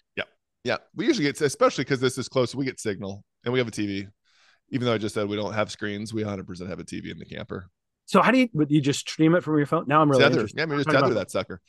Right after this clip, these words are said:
Speaker 2: You just
Speaker 1: Tether
Speaker 2: tether
Speaker 1: that sucker. Yeah, heck yeah.
Speaker 2: the T V.
Speaker 1: Yeah, yeah. We will be
Speaker 2: Yeah.
Speaker 1: huddled around the T V to, uh, Saturday night watching Georgia's home opener, opener, hundred percent.
Speaker 2: Very nice. Yeah, I'll be outside somewhere broadcasting it as well.
Speaker 1: I'm really nervous about it. I mean, this could be a close one.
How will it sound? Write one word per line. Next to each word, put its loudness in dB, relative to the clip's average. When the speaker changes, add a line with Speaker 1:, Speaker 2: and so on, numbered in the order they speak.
Speaker 2:
You -10
just 2
Speaker 1:
Tether 10
Speaker 2:
tether 8
Speaker 1:
that 2
sucker. -4
Yeah, 0
heck -6
yeah. -2
Speaker 2:
the -16
T -16
V. -8
Speaker 1:
Yeah, -4
yeah. -8
We -6
will -2
be -4
Speaker 2:
Yeah. -4
Speaker 1:
huddled 0
around -4
the -8
T -6
V -4
to, -6
uh, -6
Saturday -6
night -10
watching -12
Georgia's -12
home -12
opener, -18
opener, -16
hundred -10
percent. -14
Speaker 2:
Very -10
nice. -20
Yeah, 0
I'll 4
be 4
outside 0
somewhere 0
broadcasting -2
it -6
as -8
well. -10
Speaker 1:
I'm -6
really 4
nervous 4
about -4
it. -8
I -8
mean, -4
this -6
could -4
be 2
a 0
close 2
one. -10